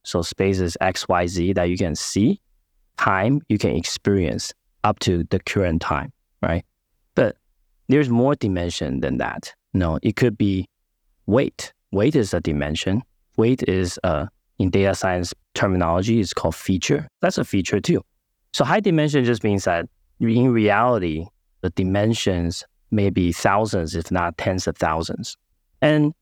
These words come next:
since our perception can only perceive so many dimensions, we cannot see the whole truth, actually.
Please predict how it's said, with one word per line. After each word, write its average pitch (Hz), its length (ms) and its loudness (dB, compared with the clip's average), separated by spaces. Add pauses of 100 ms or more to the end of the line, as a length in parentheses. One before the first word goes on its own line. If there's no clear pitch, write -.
(300)
since 196 340 2
our 151 180 2
perception 110 880 -2 (360)
can 113 180 0
only 127 260 2
perceive 104 500 -2
so 110 260 0
many 98 520 0 (380)
dimensions, 90 840 0 (120)
we 139 180 4 (280)
cannot 120 600 0
see 98 540 -4 (260)
the 95 80 0
whole 87 320 -2
truth, - 580 -4 (220)
actually. - 480 -4